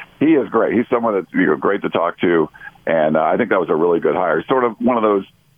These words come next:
unproven guys, but as soon as you see him, you're like, "Okay, this guy's gonna be a really good defensive line coach for a long time."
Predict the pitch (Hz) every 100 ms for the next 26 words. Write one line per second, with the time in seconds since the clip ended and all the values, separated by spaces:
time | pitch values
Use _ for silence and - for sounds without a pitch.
0 | _ _ - 120 - 143 135 139 123 120
1 | 143 139 98 - - 151 107 98 - 101
2 | 85 82 76 87 73 64 - - 95 80
3 | 82 78 73 76 85 78 76 - - 76
4 | 71 76 71 78 65 - 69 67 65 -
5 | - -